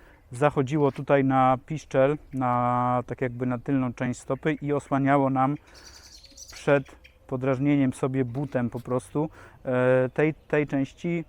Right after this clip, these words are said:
nogi, stopy. Tutaj się spotyka noga ze stopą, to już pytanie do bi-, do biologów, jak to się nazywa. Natomiast to jest bardzo fajny, fajny patent. Skarpetki bardzo fajnie faktycznie oddychają, nie dochodzi do zapocenia. No i tutaj też odsłonięta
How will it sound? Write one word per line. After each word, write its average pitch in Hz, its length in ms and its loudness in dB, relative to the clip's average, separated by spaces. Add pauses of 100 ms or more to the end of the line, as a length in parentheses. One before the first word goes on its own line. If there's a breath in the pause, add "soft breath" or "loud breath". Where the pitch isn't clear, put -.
nogi, 175 260 -2
stopy. 190 500 -2
Tutaj 135 260 -8
się 127 180 -6
spotyka 127 440 -8
noga 127 240 -2
ze 117 100 -8
stopą, 127 380 -10
to 123 60 -16
już - 200 -16 (360)
pytanie 123 320 -6
do 120 100 -4
bi-, 127 160 -4
do 127 200 -2
biologów, 135 460 -2
jak 139 140 -4
to 131 100 -4
się - 120 -6
nazywa. 143 400 4 (380 loud breath)
Natomiast 156 360 4
to 190 120 8
jest 180 140 10
bardzo 175 260 6
fajny, 170 300 6 (680 loud breath)
fajny 160 280 8
patent. 175 440 4
Skarpetki 165 560 4
bardzo 151 260 6
fajnie 147 300 6
faktycznie 143 460 2
oddychają, 135 500 4
nie 139 120 2
dochodzi 131 360 -2
do 135 300 0
zapocenia. 139 540 0
No 202 120 6
i 190 80 2
tutaj 170 300 6
też 160 260 6 (360 loud breath)
odsłonięta 151 880 6